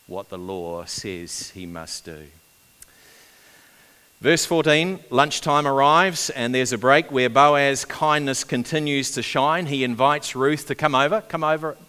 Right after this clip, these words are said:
beside him, come near. He offers her bread and wine. He instructs his men to pull out bundles of grain. See, she was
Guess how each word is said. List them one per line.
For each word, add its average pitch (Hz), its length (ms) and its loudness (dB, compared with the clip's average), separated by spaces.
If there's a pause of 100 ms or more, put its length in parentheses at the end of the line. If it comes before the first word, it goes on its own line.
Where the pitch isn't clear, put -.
(120)
beside 135 400 0
him, 160 160 -6 (760)
come 160 220 0
near. 160 340 2 (460)
He 123 140 2
offers 151 380 2
her 156 180 0
bread 147 640 2
and 127 260 -6
wine. 95 680 -2 (440)
He 135 160 0
instructs - 680 -2
his 139 180 -4
men 131 480 0
to 127 160 -2
pull 190 320 -4
out 185 300 -2
bundles 156 420 0
of 123 160 -6
grain. 127 400 0
See, 127 180 -6
she 196 220 -4
was 175 260 -2